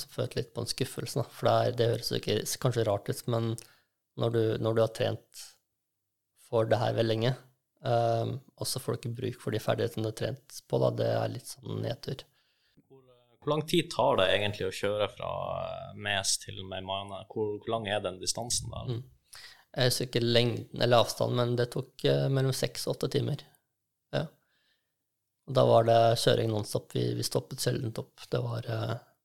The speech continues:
Speaker 1: bare å komme seg dit så fort som mulig.
Speaker 2: Hvordan, <laughs> hvordan er infrastrukturen i Nord-Afghanistan? Er det asfalterte veier, eller kjører du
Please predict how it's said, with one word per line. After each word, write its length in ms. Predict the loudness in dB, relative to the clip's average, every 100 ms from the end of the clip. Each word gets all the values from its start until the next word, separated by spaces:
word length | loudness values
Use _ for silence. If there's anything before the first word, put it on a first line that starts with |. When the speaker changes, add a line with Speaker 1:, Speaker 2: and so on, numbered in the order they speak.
| -6
Speaker 1:
bare 120 | -6
å 40 |
komme 200 | -4 -6
seg 160 | -6 -6
dit 140 | -4 -4
så 80 |
fort 200 | -4 -6
som 120 | -6 -8
mulig. 160 | -8 -12 -20 _ _ -20 -20 _
Speaker 2:
Hvordan, 340 | -6 0 2 2 2 -2
<laughs> 320 | -4 -6 _
hvordan 220 | -2 2 2
er 80 |
infrastrukturen 960 | 2 2 2 2 0 -4 0 0 0 -2 -12 -18 _ -18
i 200 | -8 -6
Nord-Afghanistan? 960 | -6 -6 -4 -6 -4 -6 -2 0 -2 -2
Er 100 | -2
det 120 | 2 2 0 -6 _
asfalterte 680 | -4 -2 -4 -2 -2 0 0
veier, 480 | 2 4 6 4 4
eller 160 | 0 -2
kjører 360 | -4 -4 -4
du 100 | -6